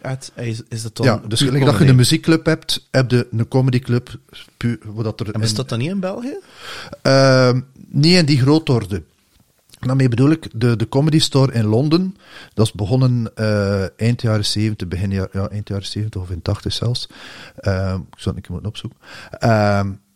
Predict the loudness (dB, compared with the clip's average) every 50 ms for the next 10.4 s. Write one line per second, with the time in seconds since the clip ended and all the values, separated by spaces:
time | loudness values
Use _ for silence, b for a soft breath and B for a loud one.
0 | _ _ _ _ 0 0 2 0 0 -2 -6 -10 -12 -6 -4 -2 0 0 0 -2
1 | -4 -4 -4 -4 -2 -2 -4 -6 -8 -10 -10 -12 -12 -14 _ _ _ -4 0 2
2 | 2 2 2 0 0 0 0 0 0 0 0 0 -2 -2 0 0 2 2 0 0
3 | 0 -2 -2 -2 0 0 0 0 0 -2 -4 -6 -4 -2 -2 -2 -2 -4 -4 -4
4 | -4 -4 -4 -4 -6 -4 -4 -4 -2 -4 -4 -4 -2 -2 -2 -2 -4 -2 0 0
5 | 0 2 0 -2 -2 -4 -4 -4 -4 -6 -6 -4 -2 0 0 0 -2 -6 -14 -14
6 | -10 -6 -4 -4 -2 -2 -2 -2 -2 0 0 0 0 2 2 4 4 4 2 2
7 | 2 0 B B B B B B B 0 2 2 2 0 0 -2 -2 -2 -4 -4
8 | -6 -4 -2 -2 -2 -2 -2 -4 -6 -6 -6 -6 -6 -4 -2 0 0 2 4 4
9 | 4 4 2 -2 -8 -6 -4 -2 -2 -2 -2 -4 -8 -12 -12 -10 -10 -6 -4 -2
10 | 0 0 2 2 2 2 2 0